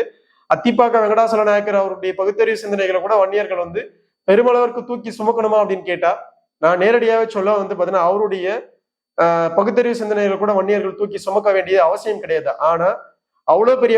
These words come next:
பகுத்தறிவுவாதியை கூட இங்க இருக்கிற அனைவருமே, அனைத்து சமூகத்துக்கான பகுத்தறிவும் அவர் சொல்லியிருந்தா கூட, அவர் வன்னியர் என்ற ஒரே ஒரு காரணத்துக்காக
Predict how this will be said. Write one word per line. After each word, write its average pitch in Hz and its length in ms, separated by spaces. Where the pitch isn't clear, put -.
பகுத்தறிவுவாதியை 214 800
கூட 196 120
இங்க 208 180
இருக்கிற 233 220
அனைவருமே, 214 440
அனைத்து 214 340
சமூகத்துக்கான 214 640
பகுத்தறிவும் 202 560
அவர் 170 220
சொல்லியிருந்தா 220 360
கூட, 165 120
அவர் 165 180
வன்னியர் 220 320
என்ற 202 200
ஒரே 185 140
ஒரு 214 180
காரணத்துக்காக 175 580